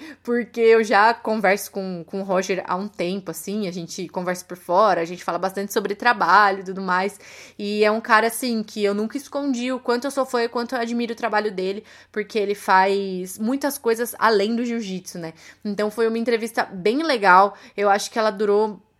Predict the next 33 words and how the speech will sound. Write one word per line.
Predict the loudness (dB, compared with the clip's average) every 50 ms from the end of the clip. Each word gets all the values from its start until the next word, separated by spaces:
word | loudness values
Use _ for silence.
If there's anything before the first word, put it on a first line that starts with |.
| _ _ -6
mais | -4 -4 -2 -2
ou | -4
menos | -4 -4 -4 -4 -4 -4
uma | -4 -2 0 2 2 4
hora, | 4 4 4 4 2 0
acho | -2 -6
que | -8 -10 -10 -10 _ -4
talvez | -2 -2 0 -2 -4 -4
um | -4 -2
pouquinho | -2 -4 -4 -2 -4 -4
menos, | -2 -2 -2 -4 -4 -6
assim, | -8 -8 -6 -6 -4
a | -4
gente | -4 -6 -8 -6
conseguiu | -8 -8 -8 -6 -8 -6
falar | 2 2 4 4 4
sobre | 0 -2 -2 -2 -2 -4
tudo. | -4 -6 -8 -6 -4 -4 -4 -6 -6 -10 -12 -16 -20 -20 -16 -6
É, | -2 2 4 4 4 4 4 2 2 2 2
eu | 2
gostei | 2 2 0 2 2 0 0
que | 0 -2
o | 2
Robert | 2 2 4 4 0 -2 0
gravou | 0 2 2 4 4 2 0
deitado | 0 0 0 0 -2 -2
na | -4 -8
cama | -6 -4 -4 -4 -2
dele, | -2 -2 -2 -4
assim, | -6 -10 -10 -14 -14 -14
então, | -8 -4 -4 -4 -4
tipo | -6 -8 -6 -6
assim, | -6 -4 -4 -8 -8 -8 -10 -12